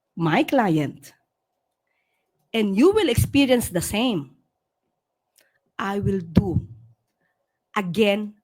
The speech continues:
I will do it again and again and again for justice. Nung nandiyan ako, na-detain ako, sabi ko, "Okay lang. Parang si Jose Rizal.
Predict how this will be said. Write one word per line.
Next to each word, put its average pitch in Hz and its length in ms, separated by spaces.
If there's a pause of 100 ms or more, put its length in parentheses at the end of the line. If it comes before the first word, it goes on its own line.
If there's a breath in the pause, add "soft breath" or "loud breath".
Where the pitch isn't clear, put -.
(120)
I 202 100
will 202 140
do 247 180
it 226 280 (440)
again 175 560 (360)
and 175 160
again 147 400 (320)
and 170 160
again 156 400 (1120)
for 226 240
justice. - 640 (1500 soft breath)
Nung 349 160
nandiyan 330 400
ako, 302 120
na-detain 214 380
ako, 175 160
sabi 160 320
ko, - 160 (1300)
"Okay 220 240
lang. 175 160 (960)
Parang 156 320
si 170 160
Jose 151 400
Rizal. 156 480